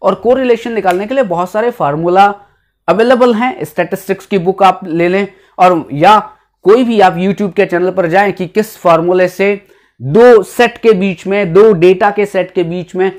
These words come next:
आप कोरिलेशन निकालते हैं, वहां से आप फार्मूला लें और फार्मूला लें और सीधा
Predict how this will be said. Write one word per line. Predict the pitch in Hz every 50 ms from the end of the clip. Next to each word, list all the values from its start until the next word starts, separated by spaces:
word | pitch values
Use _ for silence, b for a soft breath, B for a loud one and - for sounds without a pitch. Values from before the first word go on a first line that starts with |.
| - _ _ -
आप | - 165 175 175
कोरिलेशन | - 185 185 180 180 180 185 175 - 185 180
निकालते | 175 165 170 165 175 - -
हैं, | -
वहां | - 196 190
से | - 208
आप | 202 202
फार्मूला | - 185 165 156 165 175 180 180 170
लें | 160 147 123 - b b b b _
और | - 208 208
फार्मूला | - 202 185 185 202 220 233 240 220
लें | 208 226 262 285
और | 254 247 196
सीधा | - - - 214 220 208 240 262